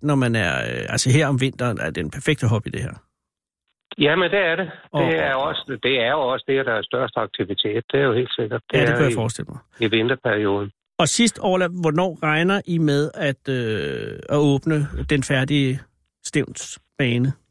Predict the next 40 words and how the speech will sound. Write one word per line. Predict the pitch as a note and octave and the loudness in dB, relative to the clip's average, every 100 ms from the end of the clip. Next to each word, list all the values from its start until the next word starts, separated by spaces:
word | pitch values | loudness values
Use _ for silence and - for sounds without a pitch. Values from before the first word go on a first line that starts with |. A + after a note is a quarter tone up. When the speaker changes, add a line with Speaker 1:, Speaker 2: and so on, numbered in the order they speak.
| _ - | _ -6
Speaker 1:
op? | B2 - - - - - _ _ _ _ _ _ _ - - B2+ A2+ | -6 -6 -16 -18 -16 -16 _ _ _ _ _ _ _ -4 2 4 4
Speaker 2:
Jamen, | A2+ A2+ A#2 A2+ A2 | 2 2 2 2 0
altså, | A2+ - A#2 A2 G2+ D#2+ _ _ _ _ _ _ - - - _ _ _ A#2+ | -2 -2 -2 0 -4 -8 _ _ _ _ _ _ -20 -20 -20 _ _ _ -4
hvis | G#2+ - | -2 0
nu | D3+ A3 | 2 2
vi | A3+ | 0
blev | E3+ F3 | 0 2
lidt | F3+ C#3+ | 0 0
flere | E3 | 0
medlemmer, | E3+ A2+ C3 G#2 F#2+ - | 2 0 0 -2 -6 -2
Speaker 1:
Ja. | - - - - _ _ _ - | -2 -4 -20 -20 _ _ _ -4
Speaker 2:
så | D3+ G3 | -2 0
kunne | G#3+ | 0
det | G3 | 2
jo | C3+ C#3 | 2 0
godt | C#3+ | 0
være, | D#3 | 0
at | D3 | 0
det | C#3 | -2
gik | C3 - | -2 0
lidt | C3+ - | -2 0
stærkere, | G2 A2+ C3 A#2 | 0 0 -2 0
men | A2+ | 2
Speaker 1:
Ja, | G#2 | 2
Speaker 2:
jeg | D3 | 2
Speaker 1:
det | |
Speaker 2:
vil | F3 | 2
Speaker 1:
er | |
Speaker 2:
tro, | E3 | 0
Speaker 1:
godt. | - E3 | 0 -2
Speaker 2:
der | D#3+ | -2
går, | E3 D#3+ D#3 | 0 0 -2
der, | D3 C#3 - D3+ | -2 -2 -2 -4
der | D#3 - | -2 -2
går | D#3+ D#3+ D3 | -2 0 0
nok | C#3+ - D#3 | -2 -2 -2
en, | C#3 B2 A2+ A#2 | 0 0 0 0
en | A2+ G#2+ G#2+ F#2 _ _ _ - - _ - | 0 0 -2 -4 _ _ _ -20 -20 _ -6
tre-fire | - B2 - C3+ C3+ | 0 0 0 2 2
år, | A#2 A2+ B2 B2 | 2 0 -2 -2